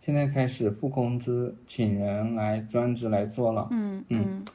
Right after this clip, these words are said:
Speaker 1: 有，但是不多。
Speaker 2: 嗯。
Speaker 1: 嗯。
Speaker 2: 嗯。
Speaker 1: 然后我没想到，我就是刚入职三个礼拜就涨薪了，这份工-，对这份工作收入非常满意，我没想到这么幸运。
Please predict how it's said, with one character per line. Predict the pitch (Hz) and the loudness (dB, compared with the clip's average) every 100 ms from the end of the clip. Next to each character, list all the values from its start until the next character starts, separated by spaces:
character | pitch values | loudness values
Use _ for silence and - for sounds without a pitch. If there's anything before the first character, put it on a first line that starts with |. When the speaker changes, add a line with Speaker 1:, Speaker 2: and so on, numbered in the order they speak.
| - _ | -20 _
Speaker 1:
有， | 117 104 | 2 4
但 | 98 131 | 4 2
是 | 135 | 2
不 | 139 | 2
多。 | 139 120 113 113 - | 2 6 6 4 -2
Speaker 2:
嗯。 | 226 208 185 | -4 -2 0
Speaker 1:
嗯。 | 104 135 - _ _ _ _ _ - | -2 -4 -12 _ _ _ _ _ -16
Speaker 2:
嗯。 | 113 101 | -12 -6
Speaker 1:
然 | 110 113 117 | 2 4 6
后 | 131 127 123 123 - - - - | 4 4 2 0 -6 -20 -20 -2
我 | 165 | 2
没 | 117 120 | 6 6
想 | 127 113 | 6 6
到， | 127 131 127 123 123 - | 8 8 6 4 2 0
我 | 117 | 0
就 | 110 131 | 2 0
是 | 123 - 131 127 123 123 - | 0 0 2 2 0 -4 -2
刚 | 127 131 | 0 2
入 | 139 | 0
职 | 131 | 0
三 | 117 127 127 | -2 0 0
个 | 135 | 0
礼 | 110 | 0
拜 | 123 131 | 2 2
就 | 123 135 127 | 4 4 4
涨 | 120 110 95 101 | 2 0 2 0
薪 | - 120 | 0 2
了， | 117 110 107 | 2 0 -2
这 | - 135 | -4 0
份 | 131 | 0
工-， | 127 127 | 0 -2
对 | 139 127 | 0 0
这 | 131 | 0
份 | 127 | -2
工 | 120 117 120 | 0 -2 0
作 | 131 127 120 | 0 0 0
收 | - 120 | 0 0
入 | 123 123 | 0 -2
非 | 123 | -2
常 | 113 117 | -2 0
满 | 104 90 | 0 0
意， | 113 120 120 - - _ - | 0 -2 -4 -14 -20 _ -6
我 | 113 | 0
没 | 117 | 0
想 | 117 104 | 2 2
到 | 113 | 2
这 | 117 | 2
么 | 123 117 | 0 0
幸 | - 139 135 | 0 2 2
运。 | 131 | 0